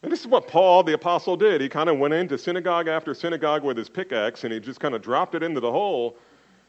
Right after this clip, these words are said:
He is not, he is not, uh, playing around with these guys. He goes right after it.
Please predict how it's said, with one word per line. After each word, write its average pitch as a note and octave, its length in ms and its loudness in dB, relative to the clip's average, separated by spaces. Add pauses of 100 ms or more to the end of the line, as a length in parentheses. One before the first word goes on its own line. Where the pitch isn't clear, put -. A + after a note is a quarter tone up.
(1400)
He F#3+ 220 0
is B2 200 -2
not, C#3+ 760 2 (960)
he F3 160 -4
is B2 140 -6
not, D3 500 0 (160)
uh, A2 180 -6
playing D3+ 340 -4
around C3+ 320 -2
with A#2 100 -6
these F2 180 -14
guys. C2 540 -16 (460)
He D#3+ 80 -4
goes D#3 240 2
right C#3+ 280 2
after D3 440 0
it. - 180 -20